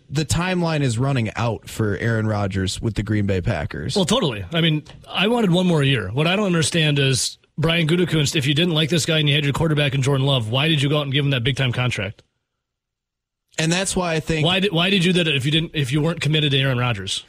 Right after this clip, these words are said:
Speaker 1: I think there was two things. One, they weren't sure exactly what they had on Jordan Love, which is a little strange to me, or at least they didn't believe that he could come in and play quarterback right away.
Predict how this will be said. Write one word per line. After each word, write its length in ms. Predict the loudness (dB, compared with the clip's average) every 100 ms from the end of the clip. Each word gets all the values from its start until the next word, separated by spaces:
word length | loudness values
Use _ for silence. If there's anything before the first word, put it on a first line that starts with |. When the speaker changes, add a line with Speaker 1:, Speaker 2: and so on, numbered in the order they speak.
| -8
Speaker 1:
I 80 | -4
think 180 | -2 -2
there 120 | 0
was 120 | -2 0
two 220 | 0 0
things. 400 | 0 -2 -4 -4
One, 380 | -2 0 0 0
they 120 | 0
weren't 380 | 0 -2 -4 -4
sure 400 | -4 -2 0 0
exactly 760 | -2 -2 0 0 -2 -2 0
what 180 | 0 0
they 120 | 0
had 200 | 0 0
on 160 | 0 -2
Jordan 300 | 0 0 0
Love, 220 | -2 0
which 180 | -2 -2
is 180 | -4 -4 -4
a 60 |
little 340 | 0 0 0 -2
strange 500 | -2 -2 0 -2 -2
to 100 | -2
me, 220 | 0 -2 -2
or 160 | -2
at 160 | 0 0
least 240 | -2 0
they 120 | 0
didn't 260 | 0 -2 -2
believe 560 | -2 0 2 2 0 0
that 140 | -2
he 140 | -2 -2
could 160 | -2
come 200 | 0 0
in 80 | 0
and 140 | -2
play 180 | -2 -4
quarterback 560 | -2 -2 -2 -2 -2 -2
right 180 | -2 0
away. 340 | 0 0 -2